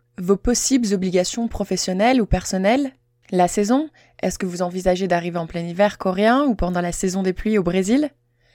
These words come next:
Les prix des billets, ils seront évidemment plus élevés si vous partez en période de vacances scolaires. N'oubliez pas de consulter les bons plans P V Tis point net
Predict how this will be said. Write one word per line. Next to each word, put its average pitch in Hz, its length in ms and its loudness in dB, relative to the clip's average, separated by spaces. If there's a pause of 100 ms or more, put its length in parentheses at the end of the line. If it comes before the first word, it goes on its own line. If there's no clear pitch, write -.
(120)
Les 196 80 4
prix - 180 2
des 240 140 4
billets, 220 480 2 (400)
ils 185 120 -4
seront 185 220 -2
évidemment 190 420 0
plus 214 280 -4
élevés 208 260 4
si 208 140 -4
vous 180 80 -6
partez 175 280 -4
en 190 100 -2
période 180 420 -2
de 170 80 -4
vacances 165 340 -8
scolaires. 220 460 2 (160)
N'oubliez 220 260 6
pas 254 280 2
de 226 100 2
consulter 208 380 0
les 220 100 4
bons 196 140 -2
plans 220 180 -2
P 214 140 4
V 202 100 -2
Tis 220 160 -6
point 196 160 -4
net 226 260 -2